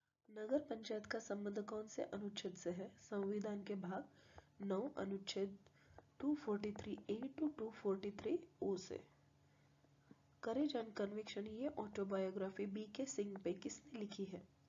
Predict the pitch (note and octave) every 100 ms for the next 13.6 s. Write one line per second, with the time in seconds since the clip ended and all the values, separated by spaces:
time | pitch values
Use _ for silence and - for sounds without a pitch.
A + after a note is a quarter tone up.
0 | - G#3 G#3 G3+ G#3+ G3+ G3+ - A3+ -
1 | F#3 G3 F#3+ F#3 F3+ G3 G3+ D4+ - -
2 | - - - - - - A#3+ C4 G#3 G3+
3 | G#3+ D4+ - - _ - F#3+ F3+ - -
4 | - - - - D#4+ F#4+ - A3+ A#3+ A3+
5 | A3+ - G#3 G#3 G3+ A3 B3 - G3+ G#3
6 | - G#3 A#3 G#3+ F3+ F3 E3+ - - -
7 | - - - - - G#3+ C#4 F4 - F3+
8 | F#3 F#3 F#3 B3 - - F3 D3 - -
9 | - - - - - - G#3 G#3 - A#3+
10 | - - - G3+ A3+ - - A#3+ A#3+ A3
11 | G#3+ B3 - G#3+ G#3 - G3+ G#3+ G3+ G3
12 | G3+ G#3 G3 A3 A3 - G3 - F#3+ -
13 | G3 F#3+ F#3 F#3 F3 A3+